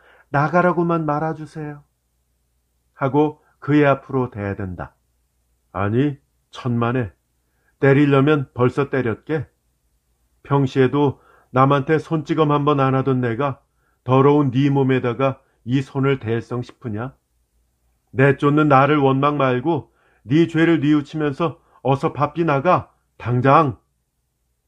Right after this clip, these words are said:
이 어린 걸 어떡하란 말이에요? 어린 걸 아끼고 생각하는 년이면 그따위 행실을 하려고.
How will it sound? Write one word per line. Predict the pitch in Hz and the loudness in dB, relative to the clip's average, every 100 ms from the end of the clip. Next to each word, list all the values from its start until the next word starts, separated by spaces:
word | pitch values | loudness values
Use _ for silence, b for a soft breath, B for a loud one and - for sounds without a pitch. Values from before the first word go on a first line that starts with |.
| _ _ _ _ _ _ | _ _ _ _ _ _
이 | 170 | -4
어린 | 160 156 170 180 | 0 0 -2 -4
걸 | 175 165 - b b | -4 -6 -10 b b
어떡하란 | 143 156 196 - 180 170 | -2 0 -4 -4 -6 -4
말이에요? | 160 147 143 139 135 143 160 143 _ _ _ _ _ _ _ _ _ _ _ _ - | -4 -6 -8 -8 -8 -10 -14 -18 _ _ _ _ _ _ _ _ _ _ _ _ -2
어린 | 123 139 143 | 2 4 2
걸 | 143 151 147 | 4 6 6
아끼고 | 127 135 - 151 143 147 | 2 -2 -4 -4 0 0
생각하는 | 131 156 143 139 139 131 127 | -2 -4 -4 -4 -2 -2 0
년이면 | 120 117 135 139 - b b | -2 -2 -2 -4 -8 b b
그따위 | - 139 139 123 127 | -8 -4 2 4 4
행실을 | 127 - 113 123 | 2 -2 -6 -2
하려고. | 135 131 123 104 123 | -2 -2 -4 -6 -8